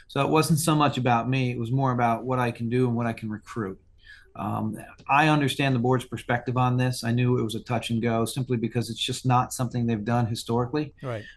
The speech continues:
Speaker 1: But as you can see, uh, I've accepted that. We'll move through.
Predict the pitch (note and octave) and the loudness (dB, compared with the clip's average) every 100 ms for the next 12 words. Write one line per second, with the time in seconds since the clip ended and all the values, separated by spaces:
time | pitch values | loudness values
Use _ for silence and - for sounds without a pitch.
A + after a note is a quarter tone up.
0 | - B2 B2+ B2 C3 C3 A#2+ - B2+ A#2+ | -6 -4 -2 0 0 2 0 4 4 4
1 | A2+ A2 A#2 A2+ A2+ D#3+ C#3+ C3+ C3 C3+ | 4 4 2 2 0 0 0 0 2 2
2 | B2+ B2+ C3 - - E3 D3 C3 | 2 0 0 -4 0 2 2 0